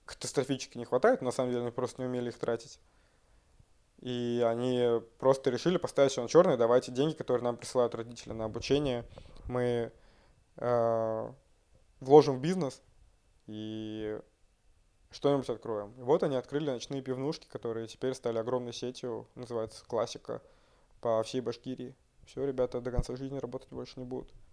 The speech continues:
И они, причём, запустили вот эту огромную цепочку,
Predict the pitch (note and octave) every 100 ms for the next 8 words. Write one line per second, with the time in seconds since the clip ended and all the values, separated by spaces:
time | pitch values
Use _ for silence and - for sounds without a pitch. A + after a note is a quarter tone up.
0 | - C3+ C3+ B2+ C3 F3+ F#3+ C#3 B2+ -
1 | - - B2+ - A#2+ A2+ - A#2+ D3 C3+
2 | B2 B2 A#2+ D3 C#3+ C3 - - E3+ -